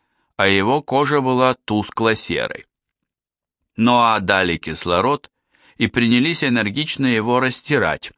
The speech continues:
Но мальчика всё равно пришлось везти в реанимацию. Элизабет винила во всём себя.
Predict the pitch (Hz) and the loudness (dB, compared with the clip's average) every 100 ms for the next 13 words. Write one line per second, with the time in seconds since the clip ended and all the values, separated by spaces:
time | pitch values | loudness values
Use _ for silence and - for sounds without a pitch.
0 | _ _ _ _ _ _ - 120 147 190 | _ _ _ _ _ _ -2 0 2 0
1 | 214 208 196 165 175 156 156 185 - 110 | -2 -4 -4 -4 -2 -2 0 -2 -2 -2
2 | - 107 - 95 90 - 117 104 _ _ | -2 -4 -2 -4 -6 -4 -2 -2 _ _
3 | 95 107 101 98 104 95 90 - 92 92 | -2 2 2 2 2 2 0 -2 -4 -4
4 | - _ _ _ _ _ _ _ - 107 | -6 _ _ _ _ _ _ _ -2 2
5 | 113 113 110 113 110 104 101 107 110 104 | 2 2 0 0 0 0 0 2 2 2
6 | 98 95 - 95 90 - 85 - - | 0 -2 -2 -2 -2 -4 -6 -6 -10